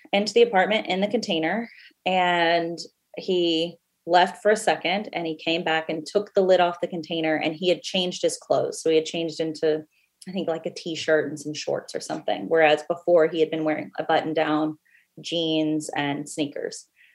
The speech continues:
And he said, "I'm going to take the gag off, uh, but you have to promise me that you're not going to scream or yell. And just remember that the gun, I will always have it with me. I will always have it near me." And so, you know,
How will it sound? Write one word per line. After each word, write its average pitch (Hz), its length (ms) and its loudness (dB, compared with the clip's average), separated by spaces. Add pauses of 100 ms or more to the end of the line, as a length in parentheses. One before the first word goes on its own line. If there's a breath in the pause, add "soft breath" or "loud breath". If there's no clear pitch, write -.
(240 soft breath)
And 160 440 0
he 175 220 -4
said, 160 520 2 (260)
"I'm 185 100 -8
going 196 220 6
to 190 60 4
take 214 300 4
the 240 80 4
gag 202 340 6
off, 170 380 2 (380)
uh, 160 220 -2
but 185 220 0
you 190 80 8
have 160 160 2
to 175 60 -2
promise 196 540 0
me 180 440 -2
that 170 180 0
you're 170 100 -2
not 156 300 -2
going 151 260 2
to - 100 -20
scream 220 720 2
or 160 180 4
yell. 185 680 4 (320 soft breath)
And 165 460 0
just 196 240 2
remember 175 640 2 (100)
that 156 140 6
the 160 80 2
gun, 170 640 2
I 160 140 0
will 160 200 6
always 175 300 6
have 170 200 2
it - 160 2
with 151 180 2
me. 156 240 -6
I 139 60 0
will 147 120 2
always 151 280 4
have 147 160 -2
it - 160 -2
near - 160 -12
me." - 260 -16 (500 soft breath)
And 165 200 -2
so, 156 420 6
you - 120 -10
know, - 60 -16